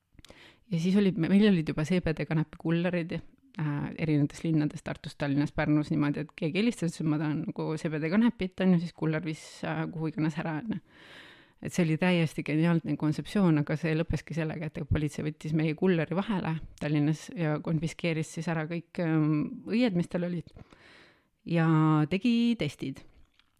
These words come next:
Aga see viis, kuidas, äh, s-, äh, C B D kanepi T H C taset mõõdetakse Euroopas, on täiesti teistsugune metoodika kui see, kuidas,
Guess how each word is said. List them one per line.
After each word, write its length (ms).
Aga 300
see 460
viis, 320
kuidas, 380
äh, 460
s-, 100
äh, 240
C 160
B 160
D 80
kanepi 540
T 160
H 160
C 160
taset 320
mõõdetakse 640
Euroopas, 540
on 160
täiesti 360
teistsugune 440
metoodika 540
kui 100
see, 240
kuidas, 240